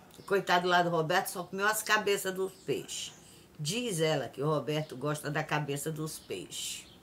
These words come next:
É, é, pois muito bem. Aí o barriga de Soro Azedo, né, não sabia se comia ou se gravava a comida pro Kauai.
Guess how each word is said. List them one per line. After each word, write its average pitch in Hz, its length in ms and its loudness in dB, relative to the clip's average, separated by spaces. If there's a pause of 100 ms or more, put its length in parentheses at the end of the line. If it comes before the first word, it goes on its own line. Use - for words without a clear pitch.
(640)
É, 147 420 2
é, 143 420 2
pois 190 220 0
muito 170 260 -4
bem. 120 340 -6 (440)
Aí 285 240 8
o 320 60 2
barriga 240 440 6
de 160 60 -2
Soro 156 240 0
Azedo, 165 600 2 (320)
né, 160 260 -6 (560)
não 247 420 6
sabia 143 880 2 (800)
se - 340 0
comia 202 720 2
ou 226 140 6
se 202 240 -2
gravava 151 840 4
a 135 40 2
comida 170 600 -2
pro 143 160 -8
Kauai. 123 840 -2